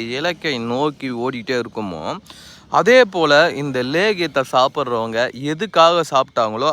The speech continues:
அந்த விஷயத்துக்காக ஓடிக்கிட்டே இருப்பாங்கங்க. அந்த அளவுக்கு இது ரொம்ப ப-, பயங்கரமான ஒரு மூலிகைனே கூட சொல்லலாம். ரொம்ப, ரொம்ப, ரொம்ப ஒரு பவர்ஃபுல்லான ஒரு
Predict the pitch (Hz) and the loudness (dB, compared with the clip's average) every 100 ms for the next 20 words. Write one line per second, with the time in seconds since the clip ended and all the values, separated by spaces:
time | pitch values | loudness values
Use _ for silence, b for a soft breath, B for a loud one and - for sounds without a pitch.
0 | 120 123 107 117 - 156 131 123 131 127 | -2 -4 -6 -10 -10 -12 -10 -4 -2 -2
1 | 98 127 - B B B B 156 196 226 | -2 -4 -6 B B B B 0 2 2
2 | 208 208 170 143 135 127 120 B B 131 | 2 0 0 0 -2 -2 -4 B B -4
3 | 165 196 180 196 185 156 143 139 131 143 | -2 0 2 0 -2 -6 -6 -4 -2 0
4 | 127 147 - - 127 120 113 104 87 87 | 2 0 -2 -4 0 0 0 -4 -6 0
5 | 143 180 180 170 165 175 185 165 143 131 | 2 2 0 0 2 2 2 0 -2 -6
6 | 123 120 120 113 110 123 143 127 120 117 | -6 -6 -6 -6 -8 -8 -8 -8 -10 -10
7 | 113 135 - 104 104 107 - B B B | -10 -10 -10 -8 -6 -6 -10 B B B
8 | B 120 151 196 202 196 196 180 185 196 | B -4 -2 0 0 0 0 -2 0 2
9 | 170 165 147 139 131 123 120 117 110 131 | 4 2 2 -2 0 0 0 0 -2 -2
10 | 143 143 - 139 143 156 151 135 123 113 | -2 -2 -4 0 4 4 4 0 0 -2
11 | 107 107 | -4 -8